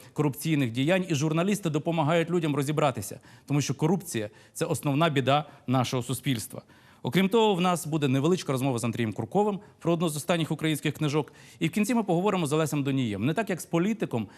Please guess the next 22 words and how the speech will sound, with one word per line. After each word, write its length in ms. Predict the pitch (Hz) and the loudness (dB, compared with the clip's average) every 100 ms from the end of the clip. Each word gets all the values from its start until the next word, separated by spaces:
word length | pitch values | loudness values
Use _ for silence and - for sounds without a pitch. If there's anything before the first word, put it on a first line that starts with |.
| - - | -18 -2
а 100 | 139 | 0
як 140 | 156 | 2
з 100 | 117 | 0
лідером 340 | 165 190 175 156 | 0 0 0 0
студентської 560 | 156 160 185 175 160 | -2 -2 -2 -2 0
революції 640 | 147 147 170 170 160 131 - - | 0 0 0 0 -2 -2 -4 -12
початку 420 | - 127 147 - 139 | -6 0 0 0 0
дев'яностих. 600 | 135 139 127 - 110 - - - - | 2 2 2 -2 -10 -16 -20 -18 -2
Як 300 | 156 - - - - | -2 -2 -10 -16 -4
з 140 | 127 | 0
лідером 380 | 202 175 175 160 | 2 2 2 2
того 240 | 202 185 | 2 2
процесу, 460 | 170 165 220 208 180 | 2 -2 0 0 0
який 160 | 156 | -2
почався, 460 | 156 160 220 214 170 | -2 -2 -2 -2 -4
коли 180 | 165 165 | -2 -2
українське 500 | 170 170 190 175 151 | -2 0 0 -2 -6
суспільство 540 | 156 - 214 202 151 | -6 -4 -4 -2 -4
поза 320 | - 202 170 | 0 0 2
будь-якими 520 | 151 208 165 156 147 131 | 0 0 0 0 0 0
політичними 580 | 143 135 - - 127 | 0 -2 -4 -2 -4
силами 420 | 113 202 214 120 | -2 0 0 0